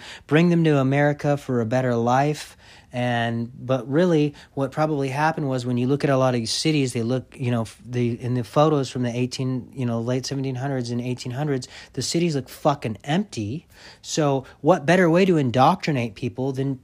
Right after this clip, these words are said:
to indoctrinate children? They're, you know, they're easily led. It's easy to manipulate them. They'll listen to whatever grown-ups say. So you have these massive migrations of or-,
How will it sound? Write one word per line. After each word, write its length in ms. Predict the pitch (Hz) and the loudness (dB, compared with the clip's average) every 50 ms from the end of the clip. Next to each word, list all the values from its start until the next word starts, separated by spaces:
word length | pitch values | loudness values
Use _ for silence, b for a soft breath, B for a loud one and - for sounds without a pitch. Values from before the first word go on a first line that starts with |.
| _ - | _ -8
to 260 | - 160 151 147 135 | -2 -2 0 0 0
indoctrinate 720 | - 151 165 165 156 127 117 113 - - 143 147 160 147 - | -2 -2 0 2 2 2 2 0 0 0 0 2 0 0 0
children? 640 | - - 185 214 247 233 - 143 113 104 104 104 B B B B | 0 4 4 4 4 4 0 -2 -2 -2 -4 -6 B B B B
They're, 140 | - 139 139 | -2 0 0
you 220 | 120 139 147 147 | 0 -2 -2 -2
know, 100 | 135 123 | 0 0
they're 160 | 113 113 117 | -2 -4 -4
easily 420 | 107 147 143 139 131 131 117 117 113 | -4 -4 -4 -2 -2 -4 -4 -4 -4
led. 520 | 113 113 117 131 139 147 151 151 160 151 | -4 0 2 2 4 4 4 4 4 2
It's 180 | 135 117 - - | 0 -4 -6 -6
easy 240 | 135 135 123 123 113 | -4 -4 -4 -4 -4
to 80 | 110 | -4
manipulate 640 | 110 113 117 120 135 147 147 156 151 151 156 151 151 | -4 -4 -2 -2 -4 -4 -2 -2 -2 -2 -2 -4 -4
them. 200 | - 160 160 156 | -4 -4 -2 -2
They'll 100 | 135 117 | -4 -4
listen 260 | 123 127 - - 147 | -4 -4 -6 -6 -4
to 60 | 131 | -4
whatever 320 | 123 123 123 127 117 120 113 | -2 -2 -2 -2 -2 -2 -2
grown-ups 420 | 110 123 120 120 120 117 - - | -2 0 0 0 0 -2 -4 -6
say. 380 | - - 147 147 160 175 185 - B B B B B | -6 -2 0 0 2 0 -2 -4 B B B B B
So 160 | B - 139 | B -4 -4
you 140 | 123 120 120 | -2 -2 -2
have 120 | 123 123 | -4 -4
these 220 | 120 117 110 107 110 | -4 -6 -6 -4 -2
massive 580 | 120 127 127 131 139 139 135 - - 143 120 | 0 2 2 2 2 2 0 -2 -2 -2 0
migrations 640 | 127 127 123 120 110 123 123 123 120 - 131 120 110 | 0 0 0 0 0 0 0 0 -2 -4 -6 -6 -6
of 140 | 110 104 - | -6 -6 -4
or-, 340 | - 156 151 165 160 - | 0 2 2 2 2 -2